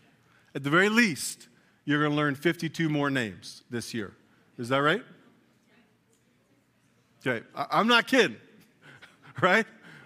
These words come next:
We're gonna learn fifty-two more names, okay? Okay, uh, and the last thing, so loving intentionally means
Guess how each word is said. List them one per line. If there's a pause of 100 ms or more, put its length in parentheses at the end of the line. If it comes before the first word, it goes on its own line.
(120)
We're
gonna
learn
fifty-two
more
names, (220)
okay? (1080)
Okay, (1400)
uh,
and
the
last
thing,
so
loving
intentionally
means